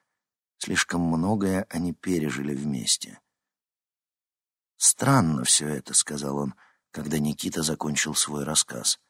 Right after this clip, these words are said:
"Неужели нельзя просто рассказать обо всем, не заставляя тебя воровать?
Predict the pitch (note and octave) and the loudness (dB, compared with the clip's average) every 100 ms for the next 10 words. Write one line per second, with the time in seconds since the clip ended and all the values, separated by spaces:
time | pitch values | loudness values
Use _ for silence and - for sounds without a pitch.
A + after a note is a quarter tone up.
0 | _ _ _ _ _ _ _ _ _ E2 | _ _ _ _ _ _ _ _ _ -2
1 | E2+ D#2 C#3+ C#3+ B2+ A2 A2 - A2 F#2+ | 0 2 4 6 4 6 4 4 2 4
2 | - D2 D#2+ - D2 F#2 - E2 D2+ - | 2 0 -2 -2 0 0 0 -2 2 4
3 | A2 A2+ - - _ _ _ - F2 E2 | 4 2 -2 -18 _ _ _ -2 2 4
4 | - E2 E2 G#2 E2 C#2 C#2+ C#2+ C2+ D#2 | 4 4 4 4 4 2 0 0 2 2
5 | F2 - - | 0 -2 -6